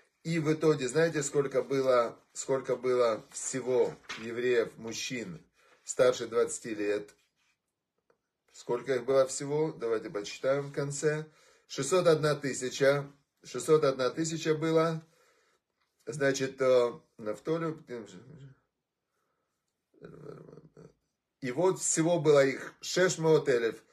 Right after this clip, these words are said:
Шестьсот тысяч. Шестьсот одна тысяча семьсот тридцать человек. Шестьсот одна тысяча семьсот тридцать человек. Интересно, что из этого подсчета мы знаем, что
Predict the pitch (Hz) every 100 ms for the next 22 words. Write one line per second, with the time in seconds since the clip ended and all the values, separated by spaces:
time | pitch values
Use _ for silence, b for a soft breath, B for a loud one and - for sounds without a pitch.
0 | b b b b _ _ _ - - 151
1 | 143 180 165 156 135 147 143 - - _
2 | _ _ _ _ _ _ _ _ _ _
3 | _ _ _ _ _ _ _ _ _ _
4 | _ - 135 131 190 180 160 165 156 185
5 | 160 165 151 - 135 135 160 165 165 _
6 | - 139 139 139 127 - - 117 110 104
7 | 85 - - 165 139 135 135 165 170 -
8 | 156 147 - b b b b b - 123
9 | 113 151 143 135 127 117 117 95 71 B
10 | B B - 113 156 190 175 160 147 -
11 | 147 147 147 139 - - 135 165 165 151
12 | 139 139 185 160 143 139 160 156 139 -
13 | - 127 123 -